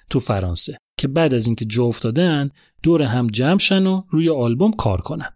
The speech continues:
یه کم گذشت و وقت این شد که دوباره برگردن تو استودیو، بچسبن به بقیهٔ کار.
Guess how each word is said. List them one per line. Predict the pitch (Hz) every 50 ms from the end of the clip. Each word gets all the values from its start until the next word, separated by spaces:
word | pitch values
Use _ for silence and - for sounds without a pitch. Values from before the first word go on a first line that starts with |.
| _ _ _ _ _ _ _ _ _ _ _ -
یه | 202
کم | 196 - 170 147 135 131
گذشت | 123 127 117 160 190 180 - 196
و | 185
وقت | 175 185 185 - -
این | 147 131 120
شد | - - 104
که | - 123
دوباره | 117 117 123 120 131 165 208
برگردن | 220 214 202 175 180 170 165
تو | 147 - 135
استودیو، | 113 - - - 120 110 120 147 180 208 208
بچسبن | - - 196 - - 202 190 - - 196 190
به | 165
بقیهٔ | 131 120 110 101 90 87 90 92 87
کار. | - - - - - -